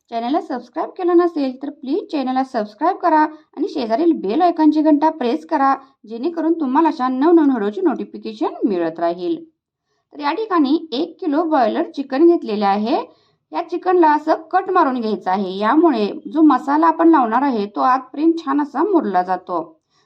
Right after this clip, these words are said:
तर हे स्वच्छ धुवून आपण घ्यायचं आहे चिकन. याला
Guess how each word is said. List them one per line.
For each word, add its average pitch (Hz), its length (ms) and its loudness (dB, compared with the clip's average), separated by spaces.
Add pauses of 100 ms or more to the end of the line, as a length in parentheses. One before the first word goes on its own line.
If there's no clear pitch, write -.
तर 311 80 -8
हे 392 100 -6
स्वच्छ 339 400 -6
धुवून 294 400 0
आपण 277 280 2
घ्यायचं 233 320 0
आहे 226 180 -4
चिकन. 226 420 -6 (360)
याला 320 360 2